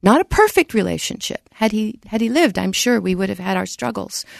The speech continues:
that we didn't have the luxury of going through. I want to say to people who, you know, who are having trouble in their marriage, you have a living person to work with.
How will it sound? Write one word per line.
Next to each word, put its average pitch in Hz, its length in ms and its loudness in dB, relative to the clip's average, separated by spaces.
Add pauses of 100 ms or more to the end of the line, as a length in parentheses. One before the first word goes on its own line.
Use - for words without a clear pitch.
(100)
that - 100 -8
we 202 100 -6
didn't 202 180 -2
have 185 120 -2
the 175 100 -4
luxury 175 720 -6
of - 100 -16
going 180 240 -16
through. - 300 -18 (380)
I 202 60 -8
want 185 180 -4
to 165 40 -6
say 220 240 0
to 240 80 -2
people 170 360 -8
who, 170 260 -12 (340)
you 185 160 -4
know, 180 60 -2
who 180 80 -6
are 175 100 -2
having 175 260 -2
trouble 208 320 -6
in 180 120 -8
their 180 100 -10
marriage, 214 560 -14 (240)
you 175 200 -20
have 185 280 -8
a 180 60 -2
living 185 540 -8
person 185 420 -8
to 170 140 -12
work 202 340 -14
with. - 300 -20